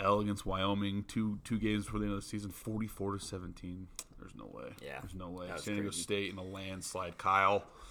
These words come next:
Speaker 2: Sun Belt Championship, the
Speaker 1: Sun
Speaker 2: Fun
Speaker 1: Belt.
Speaker 2: Belt. We have
Speaker 1: Yeah.
Speaker 2: Louisiana Lafayette, eleven and one, number one in the West, and Appalachian State, who's, like I said, always there or
Speaker 1: Ooh.
Speaker 2: thereabouts, uh, ten and two, baby.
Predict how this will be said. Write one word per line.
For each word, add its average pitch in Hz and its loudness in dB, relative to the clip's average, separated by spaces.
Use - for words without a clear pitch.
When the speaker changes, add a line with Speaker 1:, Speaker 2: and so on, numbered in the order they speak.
Speaker 2:
Sun 170 8
Belt 156 12
Championship, 131 8
the 131 6
Speaker 1:
Sun 175 4
Speaker 2:
Fun 156 12
Speaker 1:
Belt. 185 10
Speaker 2:
Belt. 131 -6
We 135 6
have 127 12
Speaker 1:
Yeah. 214 12
Speaker 2:
Louisiana 131 10
Lafayette, 131 10
eleven 131 12
and 127 8
one, 135 10
number 127 8
one 123 6
in 135 8
the 131 8
West, 131 10
and 127 4
Appalachian 156 8
State, 170 0
who's, 123 2
like 113 6
I - 2
said, 117 2
always 110 8
there - 12
or - 12
Speaker 1:
Ooh. - 10
Speaker 2:
thereabouts, 113 8
uh, 110 8
ten 143 2
and 143 4
two, 175 2
baby. 147 4